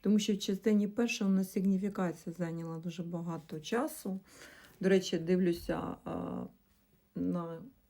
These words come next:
дно колоди, а тут порожня карта. Тобто тема закрита. Будемо діставати карти,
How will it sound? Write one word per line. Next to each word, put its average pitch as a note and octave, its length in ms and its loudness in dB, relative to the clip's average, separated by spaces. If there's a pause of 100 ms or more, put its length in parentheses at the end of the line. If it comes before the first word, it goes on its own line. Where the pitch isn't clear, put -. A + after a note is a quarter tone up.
дно F#3 300 0
колоди, F#3+ 400 2
а E3 60 -2
тут - 220 -16
порожня D#3+ 400 -6
карта. - 400 -12 (400)
Тобто D#3 680 -6 (600)
тема F3 260 2
закрита. A3 600 0 (680)
Будемо G#3 420 6
діставати F3+ 680 0
карти, A3+ 640 6